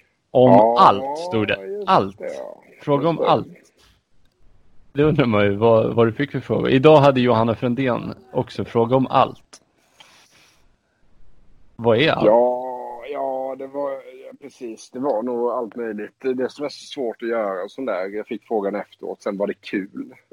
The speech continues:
Speaker 2: Eh, var någon redaktör som skrev så här: "Ah, ja, jag vet att man bara sitter och vräker ur sig saker, för det måste gå fort också."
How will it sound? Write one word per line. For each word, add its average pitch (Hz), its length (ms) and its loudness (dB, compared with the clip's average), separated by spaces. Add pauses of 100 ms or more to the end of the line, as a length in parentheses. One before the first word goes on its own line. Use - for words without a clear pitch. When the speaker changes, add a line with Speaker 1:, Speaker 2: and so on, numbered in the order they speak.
Speaker 2:
Eh, 110 160 -2
var 110 100 0
någon 104 160 0
redaktör 101 440 -2
som 98 100 -14
skrev - 200 -10
så - 120 -16
här: - 80 -12
"Ah, - 120 -16 (340)
ja, - 260 -6 (240)
jag 110 100 -6
vet 104 260 -2
att 95 140 -12
man 104 160 -6
bara 104 100 -2
sitter 101 340 -6
och 95 100 -6
vräker 98 300 -4
ur 82 160 -10
sig - 180 -16
saker, 98 320 -6
för 104 100 -6
det 110 60 0
måste 110 260 -4
gå 104 120 -4
fort - 420 -12
också." - 220 -8